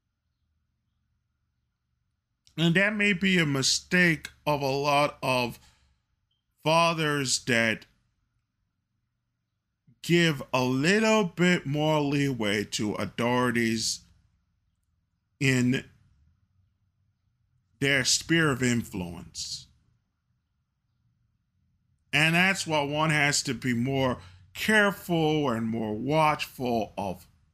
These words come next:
what happens in these particular situations. I think the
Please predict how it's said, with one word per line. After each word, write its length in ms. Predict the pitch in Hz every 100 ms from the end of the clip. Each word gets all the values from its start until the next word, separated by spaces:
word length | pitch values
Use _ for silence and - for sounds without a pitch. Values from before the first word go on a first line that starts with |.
| _ _ _
what 260 | 156 226 208
happens 840 | 180 165 143 - 107 - - - -
in 220 | 156 135
these 240 | 135 131
particular 580 | - 117 - 123 - 113
situations. 1080 | 101 113 - 92 87 87 - - - - - - _ _ _ _ _ _ _ _ _ _ _ _ _ 92 _ _ _ _ _ _ _ _ _ _ _ _ _ _ -
I 100 | 175
think 280 | 202 202 -
the 460 | 156 147 127 107